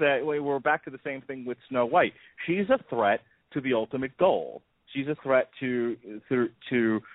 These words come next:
what the, uh, what the whole plan here is. So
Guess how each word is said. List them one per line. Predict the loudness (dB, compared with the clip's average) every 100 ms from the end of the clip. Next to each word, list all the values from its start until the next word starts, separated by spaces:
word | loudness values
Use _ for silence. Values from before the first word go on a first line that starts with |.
| -20 _
what | 2 4 4 0
the, | -8 -4 0 2
uh, | 2 0
what | -6 -4
the |
whole | -2 0 -2
plan | 0 2 4 2 -2
here | -6 -6 -8
is. | 0
So | 4 4